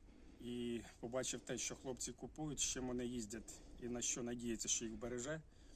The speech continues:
Я був просто в шоці, тому що зупинились хлопці, які попросили перепровірити купол, який встановлений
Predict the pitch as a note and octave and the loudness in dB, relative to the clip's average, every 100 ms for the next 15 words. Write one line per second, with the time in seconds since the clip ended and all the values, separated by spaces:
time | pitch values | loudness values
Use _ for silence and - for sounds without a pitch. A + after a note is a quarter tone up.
0 | - - - A2+ A#2+ A#2+ G#2+ B2 A#2+ - | -14 -12 -6 -4 -2 -2 -2 -2 0 -2
1 | A2 G2+ - - - - - G2 - - | -4 -6 -10 -16 -12 -8 -6 -6 -6 -6
2 | G#2+ A#2 - A2+ G#2+ - - - - C3 | -4 -2 -2 -4 -8 -12 -16 -16 -6 -2
3 | C3+ C3 B2+ - D3 D3+ - C3 B2+ B2 | 2 4 4 2 0 0 -2 -2 -4 -2
4 | B2+ A#2+ B2 C3+ B2 C3 B2 A#2 B2 A#2+ | -2 0 2 2 2 2 0 4 4 4
5 | A2+ G#2 - A2 A2+ A2 A#2+ - G#2+ A2 | 0 -4 -4 -2 -4 -2 -4 -2 -2 0
6 | A2 G#2+ | 0 -2